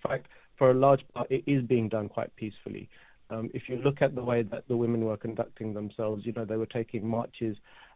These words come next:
uh, they were, you know, uh, going across, only probably essentially causing distress to themselves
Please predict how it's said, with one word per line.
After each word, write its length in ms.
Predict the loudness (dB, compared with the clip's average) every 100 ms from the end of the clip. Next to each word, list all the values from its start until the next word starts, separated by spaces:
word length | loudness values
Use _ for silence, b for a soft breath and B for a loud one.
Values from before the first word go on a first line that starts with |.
| -8
uh, 420 | -4 -2 -2 -4 -4 -2
they 120 | -2
were, 240 | -2 -6
you 120 | -4 0
know, 180 | 0 0 -4
uh, 240 | -4 -4 -2
going 240 | 2 4 2
across, 200 | 0 -4 B B _ _ _
only 220 | 4 6
probably 540 | 6 8 8 8 2 -4
essentially 440 | -2 -2 -2 -6
causing 500 | -2 -2 -2 -8 -14 -12 -10
distress 300 | -4 -4 -4
to 60 | -6
themselves 560 | -6 -2 2 2 2